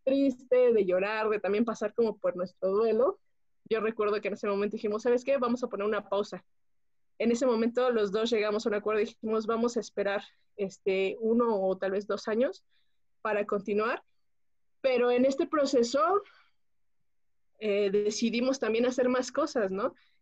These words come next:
Incluso él y yo ya estábamos listos en la,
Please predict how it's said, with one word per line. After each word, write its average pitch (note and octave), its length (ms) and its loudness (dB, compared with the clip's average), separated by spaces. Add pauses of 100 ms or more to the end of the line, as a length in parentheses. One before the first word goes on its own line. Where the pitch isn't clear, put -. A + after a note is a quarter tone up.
Incluso A3 480 -2
él A#3 160 2
y A#3 100 -2
yo A3+ 100 2
ya A3+ 120 2
estábamos A#3 640 2
listos A#3 400 -2
en G#3+ 120 2
la, F3+ 420 -2